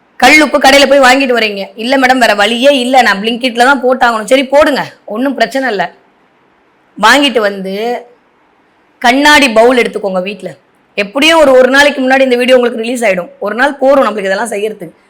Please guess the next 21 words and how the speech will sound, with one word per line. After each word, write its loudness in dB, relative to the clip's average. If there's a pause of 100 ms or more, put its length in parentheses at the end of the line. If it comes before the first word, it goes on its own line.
(480)
கண்ணாடி 4
பவுல் 2
எடுத்துக்கோங்க, -8 (840)
பவுல் 4
மேல 2 (100)
கல் -2 (120)
உப்பை -2 (420)
பரப்பி 0
வையுங்கள். -6 (120)
எப்போ? 0 (1160)
கரெக்டா 2 (160)
அக்ஷய -2
திருதி -4
அன்னைக்கு -10
கார்த்தால 2 (220)
ஆறு 4 (120)
to 0 (180)
ஏழு -2 (140)
இந்த -4
நேரத்துல, 0 (600)
புதன் 2